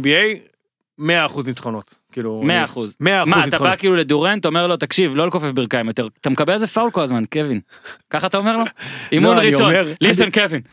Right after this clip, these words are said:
Speaker 1: <laughs> אני אומר, יש עולמות, יש שתי עולמות, יש עולם...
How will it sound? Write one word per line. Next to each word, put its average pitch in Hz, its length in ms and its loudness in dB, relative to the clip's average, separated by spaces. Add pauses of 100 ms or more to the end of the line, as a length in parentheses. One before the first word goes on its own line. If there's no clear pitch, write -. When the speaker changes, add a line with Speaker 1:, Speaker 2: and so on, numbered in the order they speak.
(200)
Speaker 1:
<laughs> 147 320 -2
אני 160 120 2
אומר, 185 360 2
יש 180 260 4
עולמות, 170 500 2
יש 160 100 2
שתי 175 120 0
עולמות, 165 380 2
יש 170 180 2
עולם... 160 320 2